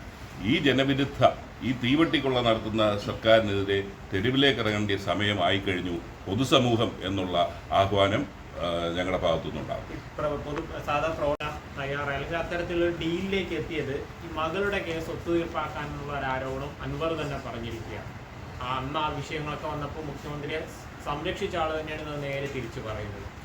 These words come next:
Speaker 1: അല്ല, അത് യാഥാർത്ഥ്യമല്ലേ? നമ്മൾ തെരഞ്ഞെടുപ്പ് വേളയിൽ തന്നെ പറഞ്ഞതല്ലേ? തെരഞ്ഞെടുപ്പ് വേളയിൽ നരേന്ദ്രമോദിയോ ബി ജെ പിയോ ഒരു വാക്ക് കൊണ്ട് വിമർശിക്കാൻ തയ്യാറാകാത്ത മുഖ്യമന്ത്രി രാഹുൽ ഗാന്ധിയുടെ ഡി എൻ എ പരിശോധിക്കാൻ എന്ന ചോദ്യം, അല്ലെങ്കിൽ ഏറ്റവും മ്ലേച്ഛമായ ഒരു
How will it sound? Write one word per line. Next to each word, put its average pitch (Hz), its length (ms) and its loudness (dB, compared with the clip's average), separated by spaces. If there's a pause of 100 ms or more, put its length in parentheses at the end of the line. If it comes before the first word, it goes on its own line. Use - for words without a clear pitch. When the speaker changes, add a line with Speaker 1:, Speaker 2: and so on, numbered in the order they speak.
(300)
Speaker 1:
അല്ല, 220 120 8 (180)
അത് 208 100 4 (140)
യാഥാർത്ഥ്യമല്ലേ? 202 760 6
നമ്മൾ 160 160 2 (140)
തെരഞ്ഞെടുപ്പ് 175 460 0
വേളയിൽ 175 360 4
തന്നെ 175 220 2
പറഞ്ഞതല്ലേ? 139 420 4 (480)
തെരഞ്ഞെടുപ്പ് 185 480 4
വേളയിൽ 160 380 6
നരേന്ദ്രമോദിയോ 143 840 4 (520)
ബി 123 200 6
ജെ 147 180 8
പിയോ 135 240 4
ഒരു 123 160 2
വാക്ക് 120 380 8 (300)
കൊണ്ട് 120 220 0 (100)
വിമർശിക്കാൻ 117 480 4 (100)
തയ്യാറാകാത്ത 110 560 10 (100)
മുഖ്യമന്ത്രി 107 480 0 (460)
രാഹുൽ 131 300 8 (100)
ഗാന്ധിയുടെ 123 380 6 (100)
ഡി 107 160 4
എൻ 131 80 8 (100)
എ - 80 6
പരിശോധിക്കാൻ 107 580 4 (300)
എന്ന 113 140 6 (160)
ചോദ്യം, 117 340 4 (100)
അല്ലെങ്കിൽ 107 260 4 (180)
ഏറ്റവും 131 320 4
മ്ലേച്ഛമായ 131 640 6
ഒരു 117 80 0